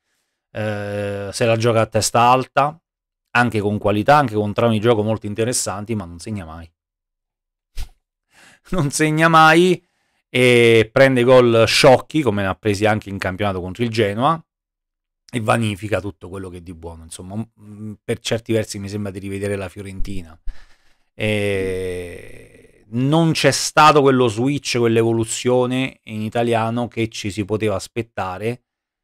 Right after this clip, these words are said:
e che era lecito aspettarsi a-, al-, a-, alzando il livello, manca ancora qualcosa. Se mette dentro anche al-, concretezza,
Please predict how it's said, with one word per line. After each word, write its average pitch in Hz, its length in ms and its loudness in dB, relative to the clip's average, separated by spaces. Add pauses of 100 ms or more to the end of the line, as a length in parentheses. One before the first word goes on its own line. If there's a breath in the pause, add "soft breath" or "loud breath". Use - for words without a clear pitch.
(260)
e - 220 -10 (100)
che 139 120 0
era 127 160 6
lecito 139 440 6
aspettarsi 104 960 -2 (440)
a-, 101 280 2
al-, 113 1040 4
a-, 107 220 -2
alzando 110 760 4
il 113 80 0
livello, 120 840 2 (920)
manca 135 440 2
ancora 110 300 0
qualcosa. - 520 -14 (640)
Se 160 200 4
mette 147 320 2
dentro 131 400 4
anche 123 680 4 (1400)
al-, 123 300 0 (580)
concretezza, 131 840 0